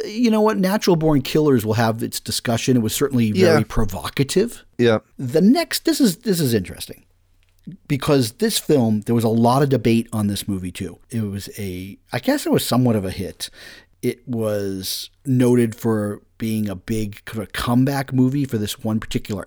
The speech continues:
Speaker 1: actor. The director was snubbed, did not get a director nomination, and there was a lot of controversy about that. However,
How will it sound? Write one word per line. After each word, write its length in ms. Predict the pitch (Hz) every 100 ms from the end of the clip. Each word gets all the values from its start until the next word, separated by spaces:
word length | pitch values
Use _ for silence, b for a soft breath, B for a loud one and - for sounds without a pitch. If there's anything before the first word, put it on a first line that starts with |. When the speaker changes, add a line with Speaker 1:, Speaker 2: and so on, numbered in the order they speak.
| -
Speaker 1:
actor. 460 | 98 - 226 262 - _ -
The 180 | 123 117
director 800 | 110 110 139 - - 190 220 - _ _ -
was 180 | 120
snubbed, 760 | - - - 123 107 156 247 190 - _ _
did 140 | 117 127
not 180 | 120 127
get 80 |
a 60 | 123
director 360 | 117 113 113 147
nomination, 600 | 147 160 175 175 202 208 - B B B
and 80 | -
there 60 | 151
was 80 | 147
a 40 |
lot 140 | 147 170
of 80 |
controversy 640 | - 175 156 131 110 - 98
about 260 | 85 82
that. 220 | - - -
However, 1120 | - 156 147 - - 180 202 156 107 76